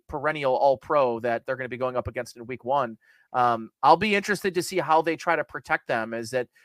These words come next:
you know, bracketing coverage? Is it, um, dropping guys in zones when they're gonna try to, you know, uh, hurt you in the short passing game? Do you maybe drop back,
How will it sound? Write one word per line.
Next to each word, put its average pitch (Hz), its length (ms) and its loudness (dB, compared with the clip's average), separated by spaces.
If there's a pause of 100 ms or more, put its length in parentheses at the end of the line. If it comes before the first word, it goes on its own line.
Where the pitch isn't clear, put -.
(120)
you 135 80 -4
know, 123 80 2
bracketing 151 500 2
coverage? 127 640 0
Is 135 200 -6
it, 135 200 0 (300)
um, 127 240 4
dropping 156 460 4
guys 143 340 8
in 143 180 -8
zones 135 680 0
when 135 260 -2
they're 139 140 0
gonna 143 180 -4
try 143 220 2
to, 135 420 4
you 135 100 -12
know, 127 360 0
uh, 131 280 0
hurt - 300 -8
you 139 340 -4 (340)
in 147 160 -6
the 135 80 -2
short 202 260 0
passing 135 300 0
game? 113 240 -8
Do 127 100 -10
you 139 100 -6
maybe 135 380 -4 (180)
drop 160 320 4
back, 160 440 6